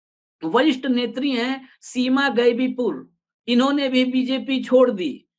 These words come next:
इन्होंने भी इस्तीफा दे दिया है भाजपा से।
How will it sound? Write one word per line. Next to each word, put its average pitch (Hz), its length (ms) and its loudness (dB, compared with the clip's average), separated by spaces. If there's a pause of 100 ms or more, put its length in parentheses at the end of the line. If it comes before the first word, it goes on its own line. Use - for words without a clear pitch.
(140)
इन्होंने 262 320 0
भी 262 120 0
इस्तीफा 240 400 0
दे 254 160 2
दिया 254 220 0
है 247 80 0
भाजपा 220 440 -2
से। - 240 -14